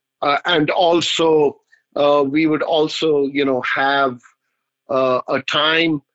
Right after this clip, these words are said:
for, uh, uh, people to, you know, express and also, uh, be able to, uh, seek God in all this. The thing is,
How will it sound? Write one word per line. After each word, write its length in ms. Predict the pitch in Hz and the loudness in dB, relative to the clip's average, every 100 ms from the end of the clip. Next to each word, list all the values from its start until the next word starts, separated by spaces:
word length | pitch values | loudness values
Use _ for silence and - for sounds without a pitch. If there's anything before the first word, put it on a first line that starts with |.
| _ _ _ _ _ | _ _ _ _ _
for, 680 | 156 147 143 143 143 139 135 _ _ _ _ _ _ | 0 2 2 2 2 2 -2 _ _ _ _ _ _
uh, 360 | - 135 131 127 - _ _ _ _ _ - | -4 0 0 0 -4 _ _ _ _ _ -12
uh, 80 | 87 _ _ | -12 _ _
people 400 | 190 185 190 170 151 | -4 -2 2 2 2
to, 140 | 156 | 0
you 140 | 147 | 2
know, 360 | 147 143 131 131 _ - | 2 2 2 0 _ -6
express 880 | 135 - - 170 160 156 - - - _ _ _ _ | -6 -4 -2 2 2 0 -4 -10 -14 _ _ _ _
and 220 | 147 143 | -4 -2
also, 920 | 139 151 151 135 - 156 143 135 127 - _ _ _ _ _ | -2 0 0 -2 -2 2 2 2 0 -4 _ _ _ _ _
uh, 360 | - 127 123 123 | -4 0 0 0
be 320 | 123 135 151 | -4 0 2
able 220 | 156 151 | 2 0
to, 420 | 139 147 135 127 120 _ _ _ _ _ _ - | -2 0 2 0 -4 _ _ _ _ _ _ -6
uh, 220 | 127 131 127 _ - | -4 -2 -4 _ -10
seek 540 | - - 208 226 - 160 | -6 -4 0 0 0 -4
God 320 | 147 139 139 | 2 4 4
in 120 | 139 131 | 2 2
all 320 | 139 127 131 | 2 2 2
this. 440 | 120 110 - - _ _ _ _ _ _ _ _ _ _ _ _ - - _ - - - | 0 -4 -8 -16 _ _ _ _ _ _ _ _ _ _ _ _ -20 -20 _ -20 -18 -4
The 140 | 165 | -2
thing 300 | 165 240 269 | 0 2 4
is, 260 | 220 185 | 4 2